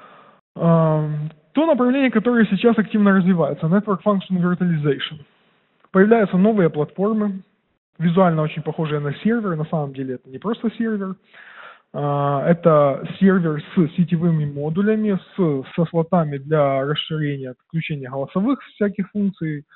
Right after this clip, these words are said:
там, Е один и так дальше, с возможностью подключения сюда модема для четыре G, там, Л Т Е и прочего,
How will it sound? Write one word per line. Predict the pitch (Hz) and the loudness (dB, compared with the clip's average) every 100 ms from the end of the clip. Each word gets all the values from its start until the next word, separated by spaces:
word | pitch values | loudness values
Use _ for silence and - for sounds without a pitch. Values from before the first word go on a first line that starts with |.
| - _ | -20 _
там, | 123 | -16
Е | 131 147 | -6 0
один | 143 151 233 190 | 2 2 0 0
и | |
так | 156 143 | -2 -6
дальше, | 139 135 - 143 139 135 | -6 -6 -8 -12 -12 -14
с | - _ | -18 _
возможностью | 156 175 196 170 - 147 | -2 0 2 0 -4 -8
подключения | 156 - 160 - 156 143 139 | -10 -8 -6 -4 -4 -4 -10
сюда | _ 143 139 135 135 | _ -4 -4 -6 -4
модема | 151 151 151 143 135 131 | -2 -2 -2 -4 -10 -8
для | 147 139 135 | -2 0 -2
четыре | - - 208 247 202 | -6 -6 -2 0 0
G, | 185 190 | 0 0
там, | 175 143 | -2 -8
Л | 131 131 | -16 -10
Т | 151 | -2
Е | 175 220 220 - - - - | 2 2 0 -8 -20 -20 -10
и | 165 | -6
прочего, | 156 160 156 156 147 139 | -4 -2 -2 -4 -8 -8